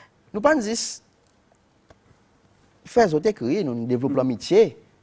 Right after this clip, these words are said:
Speaker 2: Ouais.
Speaker 1: Ok, zot, zot, euh,
Speaker 2: Mhm.
Speaker 1: les samedis n'arrivent, zot, zot, ils parlent, puis espère nous pour venir.
Speaker 2: Mhm.
Speaker 1: Premier jour, là, nous, qui venons, nous, espère les autres.
Speaker 2: Ouais, ouais.
Speaker 1: Ok,
Speaker 2: Là,
Speaker 1: c'est
Speaker 2: zot,
Speaker 1: normal.
Speaker 2: espère, ouais.
Speaker 1: Là, nous venons, soit samedi ensuite, zot, ils finissent pareil.
Speaker 2: Mhm.
Speaker 1: Ils, ils espèrent nous,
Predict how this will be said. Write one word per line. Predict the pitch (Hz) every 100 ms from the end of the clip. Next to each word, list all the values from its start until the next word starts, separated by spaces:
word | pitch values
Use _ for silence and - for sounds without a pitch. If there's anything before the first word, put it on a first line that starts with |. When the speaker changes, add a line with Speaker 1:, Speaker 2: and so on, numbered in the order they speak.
| -
Speaker 2:
Ouais. | 117 113 - _ _ -
Speaker 1:
Ok, | 180
zot, | 185 -
zot, | 127 127 - -
euh, | 131 123 120 113 110
Speaker 2:
Mhm. | 131 131 _ _ _ _ _ 135
Speaker 1:
les | 147
samedis | 196 170 135
n'arrivent, | 160 185 165 135 151 190 190 170 - -
zot, | 123 143 -
zot, | 143
ils | 156 143
parlent, | 143 117 156
puis | 262
espère | - 262 214
nous | 156
pour | 151
venir. | 156 143 113
Speaker 2:
Mhm. | 120 107 117 - _ _ _
Speaker 1:
Premier | 175 170 165
jour, | 160
là, | 233
nous, | 208
qui | 214
venons, | 202 170
nous, | 190
espère | 190 180 120
les | 139
autres. | 135 - _
Speaker 2:
Ouais, | 123 117 107 110 _
ouais. | 117 110 - _ _ _ -
Speaker 1:
Ok, |
Speaker 2:
Là, | 127
Speaker 1:
c'est | 220
Speaker 2:
zot, | 156
Speaker 1:
normal. | 123 131
Speaker 2:
espère, | 123 123 117
ouais. | 113
Speaker 1:
Là, | 170
nous | 233 226
venons, | 214 185 208 - _ _
soit | - 196
samedi | 202 185 190
ensuite, | 143 - 214
zot, | 170
ils | 170 156
finissent | 220 320
pareil. | 339 220 117 -
Speaker 2:
Mhm. | 120 117 117 - _ _ _ _ _ _ _ 127
Speaker 1:
Ils, | 120 135
ils | 139
espèrent | 139 - 135 131
nous, | 185